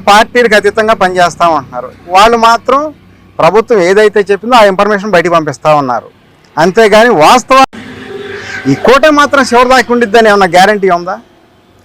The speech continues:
చివరి దాకా ఉండి ఏం చేశారు? రెండు వేల పద్నాలుగు కూడా మద్దతు ఇచ్చి పద్దెనిమిదిలో చివరిలో ఆరు నెలలు ఎలక్షన్ ఉందనంగా మరి ఏమైందో ఏంటో. అప్పటికప్పుడే చిన్నబాబు పెద్ద సూట్ కేసు బాబులని సపరేట్ అయిపోయాడు, కేంద్రం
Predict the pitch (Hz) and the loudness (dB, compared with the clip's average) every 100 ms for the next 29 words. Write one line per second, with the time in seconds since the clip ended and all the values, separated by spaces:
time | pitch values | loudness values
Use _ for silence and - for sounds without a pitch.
0 | _ - - - 247 269 269 262 277 277 | _ -20 -6 0 2 4 4 4 2 2
1 | 254 247 247 208 226 214 214 220 214 202 | 4 4 4 2 2 2 2 4 4 4
2 | 196 185 185 202 208 196 202 190 180 190 | 2 0 0 2 2 2 2 2 0 0
3 | 185 180 220 180 156 190 196 190 170 180 | -4 -6 -4 -2 0 0 0 0 0 0
4 | 196 196 165 160 170 190 180 - 175 175 | 2 4 4 2 2 2 0 -2 -2 0
5 | 170 170 190 135 156 - - - - - | 0 2 2 2 0 -6 -12 -10 -10 -6
6 | 139 143 143 131 147 214 240 247 247 247 | 0 2 2 0 2 2 4 2 4 4
7 | 220 208 196 180 208 208 - 226 202 208 | 4 2 0 0 0 0 0 -2 2 2
8 | 202 190 190 180 185 185 180 180 180 190 | 2 0 0 -2 -6 -4 -2 0 0 -2
9 | 175 156 165 147 135 123 117 107 _ _ | -2 -2 -2 -2 -4 -6 -8 -12 _ _
10 | - 208 220 | 0 2 2